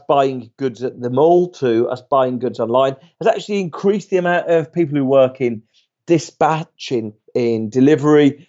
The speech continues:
So jobs evolve over time. They don't necessarily disappear. But all of us, if we're thinking right now of what do I do with,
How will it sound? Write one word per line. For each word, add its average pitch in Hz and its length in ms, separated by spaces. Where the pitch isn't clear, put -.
So 208 420
jobs 190 280
evolve 156 400
over 110 180
time. 110 300
They 110 80
don't 123 240
necessarily 107 420
disappear. 113 580
But 190 60
all 294 200
of 226 80
us, 139 160
if 139 120
we're 151 100
thinking 180 500
right 139 220
now 113 320
of 107 180
what 156 240
do 151 140
I 123 100
do 123 240
with, 113 160